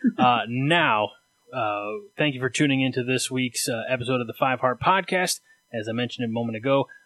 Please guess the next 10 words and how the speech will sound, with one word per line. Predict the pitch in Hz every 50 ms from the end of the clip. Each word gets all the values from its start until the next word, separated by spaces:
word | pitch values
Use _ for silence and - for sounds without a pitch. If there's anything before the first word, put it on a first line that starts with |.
| _
uh, | - 107 101
share | - - 156 147 139
it | 131 127
on | 123 123
all | 127 127 127 120
the | -
social | - 147 131 117 - 127 120
medias. | 143 147 143 143 139 139 143 143 135 - - - - _ _ _ -
Uh, | 107 107 107 104 104 104 104 107 110 107 98 104
like, | 110 113 127 135 139 139 - - -